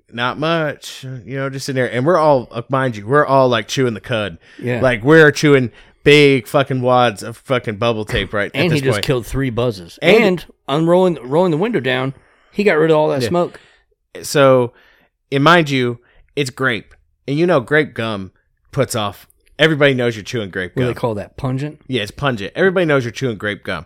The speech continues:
Speaker 2: Yeah.
Speaker 1: We're all fucking chewing the cud. Like, kinda pissed that he's
Speaker 2: Smelling
Speaker 1: that he's
Speaker 2: like an
Speaker 1: here.
Speaker 2: inner city bus stop.
Speaker 1: And he's like, and we, mind you, so we, we had smoked smoke. It was all gone.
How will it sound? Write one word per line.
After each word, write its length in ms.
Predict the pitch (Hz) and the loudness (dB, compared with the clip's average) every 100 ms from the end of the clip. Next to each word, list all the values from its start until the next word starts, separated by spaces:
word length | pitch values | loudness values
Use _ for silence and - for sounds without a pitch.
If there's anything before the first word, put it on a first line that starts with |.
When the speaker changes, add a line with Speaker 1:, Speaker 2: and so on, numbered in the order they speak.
| - | -12
Speaker 2:
Yeah. 220 | 120 98 110 | -12 -12 2
Speaker 1:
We're 160 | 214 | 6
all 240 | 208 175 147 | 8 6 4
fucking 300 | 160 135 117 | 2 0 -2
chewing 240 | 151 131 | 0 0
the 60 | 110 | -2
cud. 340 | 127 107 95 - _ _ _ _ _ - | -4 -4 -6 -16 _ _ _ _ _ -4
Like, 180 | 123 120 | -4 0
kinda 200 | 156 127 | 0 0
pissed 360 | 143 127 113 | 0 -2 -2
that 60 | 120 | -4
he's 200 | 110 110 | -4 -2
Speaker 2:
Smelling 280 | 147 139 131 | 0 0 2
Speaker 1:
that 40 | 123 | 2
he's 80 | |
Speaker 2:
like 0 | |
an 60 | - 120 | 2 4
Speaker 1:
here. 60 | |
Speaker 2:
inner 80 | 131 | 2
city 220 | 113 131 | 0 -2
bus 260 | 110 113 120 | -2 -2 -4
stop. 320 | - 95 85 - _ _ | -6 -10 -12 -18 _ _
Speaker 1:
And 160 | 131 135 | -4 -2
he's 220 | 139 127 | -2 -2
like, 440 | 120 110 - - - - - - - - | -2 -2 -6 -14 -20 -20 -20 -20 -18 -8
and 180 | 135 | -2
we, 80 | 139 | 0
mind 280 | 143 165 160 | 4 4 4
you, 140 | 135 120 | 0 -2
so 200 | 147 127 | 2 2
we, 240 | 120 131 | 0 -6
we 160 | 104 120 | -4 -4
had 100 | 107 | -4
smoked 320 | 151 165 - | -2 -2 -2
smoke. 380 | - 151 131 - | 0 2 2 0
It 60 | 127 | -4
was 120 | 127 | -2
all 140 | 120 | -2
gone. 300 | 113 120 87 | -2 -2 -4